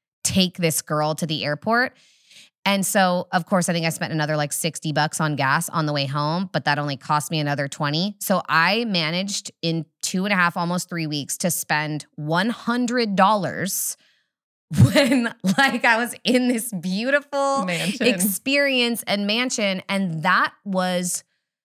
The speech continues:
Speaker 1: such a mind fuck,
Speaker 2: Yeah.
Speaker 1: quite honestly.
Speaker 2: Yeah.
Speaker 1: Like, I could not believe that that had happened. And that was one of the beginning stories and miracles of how I was like, Okay, even the, even the,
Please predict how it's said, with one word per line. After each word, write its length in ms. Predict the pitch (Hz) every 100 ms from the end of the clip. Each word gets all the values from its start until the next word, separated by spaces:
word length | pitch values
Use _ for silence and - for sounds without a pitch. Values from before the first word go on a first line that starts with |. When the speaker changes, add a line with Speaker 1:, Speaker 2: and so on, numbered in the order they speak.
| _ _ -
Speaker 1:
such 400 | - - 170 -
a 60 |
mind 240 | 151 131 156
fuck, 260 | 175 185 -
Speaker 2:
Yeah. 120 | 170
Speaker 1:
quite 160 | 175
honestly. 400 | 165 170 - 196
Speaker 2:
Yeah. 140 | 202 165
Speaker 1:
Like, 200 | 170 156
I 160 | 156 156
could 500 | - - - 196 175
not 340 | 175 175 165
believe 500 | 156 160 147 160 180
that 120 | 175 -
that 200 | 143 151
had 120 | 156
happened. 640 | - 139 - 233 269 285 - - -
And 180 | 175 180
that 180 | 175 165
was 140 | 202
one 160 | 190 202
of 60 |
the 80 | 180
beginning 840 | 147 160 - 180 170 180 180 180 -
stories 800 | - - - 175 165 170 185 196 -
and 320 | 165 160 156
miracles 800 | 156 160 165 170 202 196 208 190 -
of 180 | 175 160
how 340 | - 175 160
I 100 | 156
was 140 | 156 151
like, 200 | 147 - -
Okay, 460 | 508 - 208 196 202 - _ _ -
even 400 | 330 605 587 339
the, 340 | 226 202 190 _ 226
even 340 | 302 523 403
the, 220 | 226 190